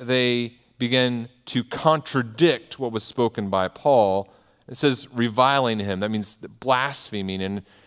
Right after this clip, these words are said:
it's, it's not unclear if there's, if it's talking about blaspheming Paul or blaspheming God, but essentially it's the same. Paul says, "Here's the gospel." And the Jews say, "No, no, no, no, no, no, that, that cannot be true. It's, it's not true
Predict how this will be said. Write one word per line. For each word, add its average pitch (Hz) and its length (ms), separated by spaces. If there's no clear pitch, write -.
it's, - 180
it's 123 140
not 143 100
unclear 131 340
if - 260
there's, 110 260
if 113 160
it's 120 100
talking 127 180
about 110 180
blaspheming 113 720
Paul 147 560
or 110 100
blaspheming 120 640
God, 113 420
but 107 100
essentially 123 440
it's 110 120
the 104 60
same. 104 280
Paul 185 260
says, 135 340
"Here's 175 280
the 202 100
gospel." 139 800
And 139 140
the 143 60
Jews 151 320
say, 139 160
"No, 165 100
no, 196 140
no, 185 100
no, 156 160
no, 143 160
no, 135 140
that, 160 160
that 160 160
cannot 185 400
be 151 100
true. 117 300
It's, 135 220
it's 143 220
not 175 360
true 127 420